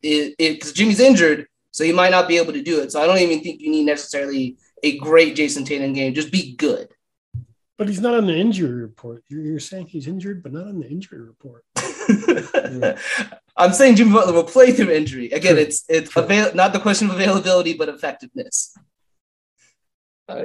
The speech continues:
Speaker 3: thanks for playing, everyone. The correct answer was Al Horford, um, just because he deserves a moment in the sun. Uh, the shooting,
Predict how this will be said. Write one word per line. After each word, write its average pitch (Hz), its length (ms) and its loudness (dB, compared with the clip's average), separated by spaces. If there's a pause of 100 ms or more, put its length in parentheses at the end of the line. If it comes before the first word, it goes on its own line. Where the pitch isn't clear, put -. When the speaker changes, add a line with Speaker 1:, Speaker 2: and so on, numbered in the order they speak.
(120)
Speaker 3:
thanks 185 180 -2
for 156 80 -4
playing, 151 320 0
everyone. 117 320 -4
The 120 80 -8
correct 156 240 -6
answer 127 200 -8
was 110 120 -14
Al 113 180 -6
Horford, 120 480 -8
um, 110 440 -12 (320)
just - 160 -20
because - 720 -10
he 131 160 -14
deserves 110 600 -10
a 135 60 -8
moment 107 260 -8
in 101 60 -12
the 104 60 -14
sun. 107 420 -10
Uh, 101 320 -16 (160)
the - 80 -16
shooting, 107 460 -10